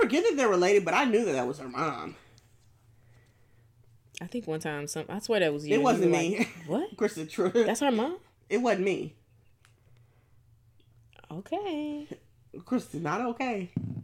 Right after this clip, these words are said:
Speaker 1: Okay.
Speaker 2: <laughs> I don't know if Trump has done anything.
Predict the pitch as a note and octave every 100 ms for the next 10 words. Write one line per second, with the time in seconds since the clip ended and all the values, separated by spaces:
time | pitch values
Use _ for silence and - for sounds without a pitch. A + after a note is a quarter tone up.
0 | - - - - - - - F#3 A3+ F#4+
1 | G4 F4+ D4 C#4+ C#4+ C#4 C#4+ - - -
2 | - - - - - _ _ - - -
3 | G4+ B4+ - - - - - - - -
4 | _ - F#3 G3+ G#3 G3 F#3+ - D4+ E4
5 | D4+ C#4+ C#4+ C#4 C4+ C4 B3+ B3+ B3 A#3+